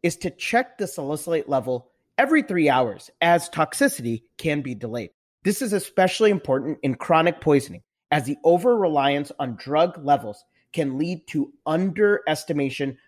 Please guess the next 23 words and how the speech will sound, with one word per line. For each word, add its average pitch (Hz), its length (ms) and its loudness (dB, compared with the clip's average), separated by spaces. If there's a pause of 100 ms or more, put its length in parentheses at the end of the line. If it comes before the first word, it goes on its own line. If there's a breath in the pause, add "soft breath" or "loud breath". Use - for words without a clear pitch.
of 135 140 0
the 131 80 -2
severity 160 680 2
of - 160 -4
poisoning 175 460 0 (320)
and 175 340 2
delay 135 600 0
implementation 127 840 -4 (260)
of 120 260 -4 (180)
therapy. 110 500 -4 (420)
Once 262 300 2
you 277 80 2
get 208 320 0
your 156 280 4
level 151 360 2
back, 123 380 -2 (200)
you 151 120 -4
can 147 180 -6
stratify 160 760 0 (180)
the 135 100 -4
level 131 260 0
of 117 120 -6
toxicity. - 640 -8